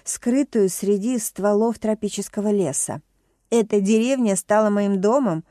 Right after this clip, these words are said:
на долгие годы. Мурумби передал меня другому человеку по имени Нганг. Мой хозяин тоже был одет в европейский пляжный костюм, но,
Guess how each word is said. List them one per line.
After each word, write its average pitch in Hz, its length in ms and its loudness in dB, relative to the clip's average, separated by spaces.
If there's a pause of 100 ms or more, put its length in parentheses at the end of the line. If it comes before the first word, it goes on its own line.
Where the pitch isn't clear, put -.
(220)
на 185 260 0
долгие 214 760 -4 (260)
годы. 143 560 -10 (440)
Мурумби 226 520 4
передал 220 460 2
меня 220 280 2
другому 214 480 0
человеку 214 580 -2
по 190 160 -2
имени 214 460 2 (260)
Нганг. 214 760 2 (240)
Мой 208 280 4
хозяин 220 640 4
тоже 220 400 0
был 180 160 2
одет 180 320 2
в 170 40 -6
европейский 196 840 0
пляжный 196 480 0
костюм, 233 500 -2
но, 226 200 2